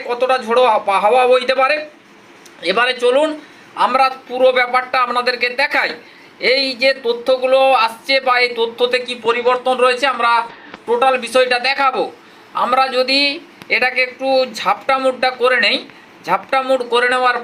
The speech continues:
পর দেখতে পাচ্ছেন এখানে কিন্তু আমরা দেখতে পাচ্ছি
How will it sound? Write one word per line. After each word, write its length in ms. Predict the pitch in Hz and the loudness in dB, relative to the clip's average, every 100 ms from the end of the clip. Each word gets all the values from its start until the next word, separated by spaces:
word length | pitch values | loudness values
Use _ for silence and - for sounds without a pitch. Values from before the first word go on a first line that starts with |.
| 233 | -4
পর 280 | 226 196 226 320 - - - - - | 0 2 2 -2 -10 -20 -20 -20 -6
দেখতে 280 | 196 214 254 | -6 -2 -2
পাচ্ছেন 360 | 254 254 277 | -2 0 -2
এখানে 260 | 269 214 240 | -2 -2 -2
কিন্তু 240 | 240 247 254 | -2 -2 -2
আমরা 180 | 247 247 | -2 -2
দেখতে 240 | 240 233 | -4 -4
পাচ্ছি 240 | 247 247 | -4 -4